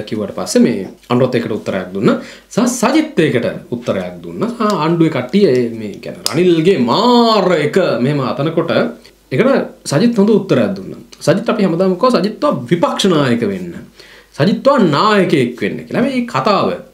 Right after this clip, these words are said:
හොඳ වෙලාවල් වල හොඳ කියන්නත් ඕනනේ. හාන වෙලාවල් වල නාන වෙලාවල් වල ඒකට ඇඟිල්ල දික් කරනවා නම් ඒ කතාව ටිකක් බලන් ඉද්දි පොඩි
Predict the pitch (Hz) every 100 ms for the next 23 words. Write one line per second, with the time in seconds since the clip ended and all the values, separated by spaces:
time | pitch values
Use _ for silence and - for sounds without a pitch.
0 | _ _ - 120 - 143 170 165 151 127
1 | 127 147 127 107 101 95 123 165 139 110
2 | - - _ - 135 139 120 120 123 113
3 | 107 107 104 117 120 110 101 95 95 95
4 | 90 104 95 92 87 - - 95 - 87
5 | 139 - 185 185 170 180 - - - 214
6 | 233 233 294 294 285 196 214 247 254 240
7 | - 214 208